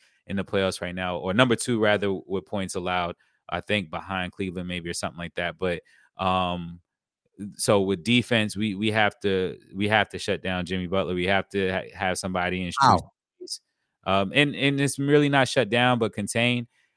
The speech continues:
Speaker 1: Have
Speaker 2: Yep.
Speaker 1: somebody in Strus's face. Have somebody in a Duncan Robinson's face. Those type of people we can't allow to, to continue to get off. Kyle Lowry brings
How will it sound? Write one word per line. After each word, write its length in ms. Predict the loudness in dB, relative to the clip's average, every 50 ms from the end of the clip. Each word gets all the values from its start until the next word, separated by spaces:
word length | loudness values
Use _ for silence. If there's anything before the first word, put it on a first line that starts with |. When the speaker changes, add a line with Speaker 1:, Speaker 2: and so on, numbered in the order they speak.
| _ _
Speaker 1:
Have 200 | 4 6 6 6
Speaker 2:
Yep. 40 | 6
Speaker 1:
somebody 240 | 4 0 -2 -4 -6 _ _ _
in 140 | -2 -2 -2
Strus's 480 | -2 -2 -2 -2 -2 -2 -4 -6 -6 -2
face. 340 | 0 2 2 2 0 -2
Have 220 | -4 -4 -2 -2 -2
somebody 380 | -2 0 2 2 2 2 0
in 100 | -2 -2
a 40 | -4
Duncan 340 | -4 -4 -4 -4 -4 -4 -2
Robinson's 520 | 0 0 0 0 -2 -6 -8 -10 -12 -10
face. 260 | -8 -4 -4 -4 -4 -6 _ _ _ _ _ _ _
Those 260 | 2 4 6 6 4
type 200 | 2 2 0 0 0
of 100 | -2 -4
people 460 | -4 -6 -4 -2 -2 -2 -2 -4 -6 _ _ _ _ _ _
we 100 | -16 -8
can't 240 | -4 -2 0 0 0
allow 400 | 0 2 2 2 2 0 0 -2
to, 320 | -4 -4 -4 -4 -4 -4
to 180 | -4 -6 -8 -8
continue 300 | -8 -6 -4 -4 -2 -2
to 80 | -2
get 120 | 0 0 2
off. 180 | 2 2 0
Kyle 240 | 0 2 2 2 2
Lowry 460 | 2 2 2 2 0 0 -2 -4 -8 -10 _ _ _ _ _ _ _
brings 480 | 0 2 4 4 4 0 -2 -6 -10